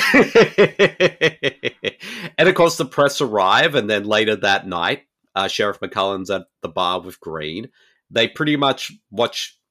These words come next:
the whole news broadcast on the news. They leave, and then while this is happening, they hear a commotion going on, and it is a woman who's been attacked and being robbed by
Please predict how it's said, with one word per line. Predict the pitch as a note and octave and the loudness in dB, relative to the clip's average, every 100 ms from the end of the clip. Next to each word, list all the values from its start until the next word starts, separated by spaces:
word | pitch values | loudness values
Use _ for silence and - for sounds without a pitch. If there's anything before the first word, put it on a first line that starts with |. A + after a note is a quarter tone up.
| _ | _
the | G#2 | -2
whole | A2 A2 G#2 | 0 0 -2
news | F#2+ G2 - | -6 -8 -6
broadcast | G2+ F#2 - F#2 F2+ F2 - _ | -6 -6 -6 -4 -4 -6 -16 _
on | A2 G2 | -6 -6
the | |
news. | E2+ D#2 D#2 D2+ - _ _ _ _ | -10 -10 -10 -12 -16 _ _ _ _
They | G#2+ A#2+ A#2+ | _ -2 -2
leave, | A2+ D3 A3+ A#2+ G#2 - | -2 0 0 0 -4 -4
and | B2 | -2
then | A#2+ A#2 A2 | 0 0 -2
while | A2 A#2+ | 0 0
this | A#2 G2+ - | 0 -8 -12
is | F2 | -4
happening, | B2+ D3+ G#2+ F#2 | -4 -2 -6 -4
they | F#2 | -4
hear | F2+ B2 A#2+ G#2+ G2+ - _ _ | -4 -2 0 0 -2 -6 _ _
a | G#2 | -12
commotion | G2 G#2 G#2 D3+ - A#2 | -10 -8 -4 -4 -4 -6
going | F2 E2 D#2 | -6 -8 -6
on, | E2 F#2 | -6 -4
and | F#2 G2 | -6 -6
it | F#2 | -6
is | F#2 F2+ | -6 -8
a | |
woman | F2 F#2+ G2+ F2 | -8 -8 -8 -10
who's | F#2 F#2 F2+ | -8 -6 -8
been | - F#2 | -10 -10
attacked | F2+ - G2 F#2+ - - _ _ _ _ | -10 -4 -2 -2 -8 -20 _ _ _ _
and | - F#2+ | -16 -10
being | G2 F#2 F2 | -8 -8 -8
robbed | G2 A2 E2 G#2+ B2+ _ | -2 -2 -2 -8 -20 _
by | F#2 F2+ F2+ | -4 -2 -6